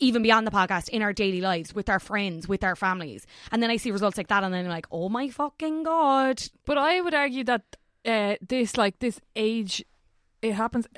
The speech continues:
Speaker 2: kind of every generation at this age, because we're just, like, early twenties coming into, like, we're, like, not, not, like, we're looking to the future, we're looking at having kids, we're looking at buying houses, and shit's starting to get real for us.
Speaker 1: Mm-hmm.
Speaker 2: And I think that's why now we take it more seriously.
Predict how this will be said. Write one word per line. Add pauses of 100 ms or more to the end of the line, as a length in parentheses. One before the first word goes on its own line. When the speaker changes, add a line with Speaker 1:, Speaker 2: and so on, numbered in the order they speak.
Speaker 2:
kind
of
every
generation
at
this
age,
because
we're (400)
just, (120)
like, (200)
early
twenties
coming
into,
like, (600)
we're,
like,
not, (160)
not,
like,
we're
looking
to
the
future,
we're
looking
at
having
kids,
we're
looking
at
buying
houses,
and
shit's
starting
to
get
real
for
us.
Speaker 1:
Mm-hmm.
Speaker 2:
And
I
think
that's
why
now
we
take
it
more
seriously.